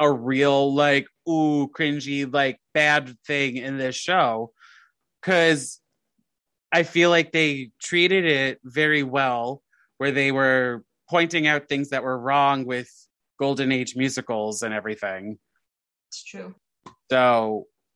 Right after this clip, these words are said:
Speaker 1: I can't find any, I couldn't really find anything <laughs> wrong with the show except for, you know, they cut episodes. So there was things that couldn't be explained.
Speaker 2: There were too many question marks. Do you know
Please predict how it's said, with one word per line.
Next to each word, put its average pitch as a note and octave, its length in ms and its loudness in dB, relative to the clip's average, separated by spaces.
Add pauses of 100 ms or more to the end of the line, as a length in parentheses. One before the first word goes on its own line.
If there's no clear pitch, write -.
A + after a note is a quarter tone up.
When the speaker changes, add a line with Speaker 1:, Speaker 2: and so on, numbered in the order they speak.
(160)
Speaker 1:
I C3+ 100 0
can't C3+ 320 -4
find B2+ 220 0
any, A#2+ 300 -6
I C3 80 -10
couldn't C3+ 280 -4
really C3+ 260 0
find B2+ 220 -2
anything B2 520 -4
<laughs> - 100 -18
wrong B2+ 220 -2 (140)
with C3 120 -8
the C3+ 80 -6
show C#3 280 -4
except A#2+ 340 -10
for, A#2 320 -8 (840)
you C#3+ 120 2
know, G#2 340 -8
they B2+ 440 0
cut D3+ 400 -2
episodes. C#3 580 -4
So A#2+ 160 -4
there A#2 200 -2
was A#2 160 -6
things C#3 440 2
that B2 280 -2 (680)
couldn't C#3 340 0
be C3 140 -4
explained. A#2 640 -8 (340)
Speaker 2:
There B3+ 100 0
were C4+ 100 -2
too D#4 160 -6
many B3 160 -6
question F3+ 300 -16
marks. D#3+ 240 -20 (420)
Do B3 80 -8
you C4+ 60 -4
know D4 320 -4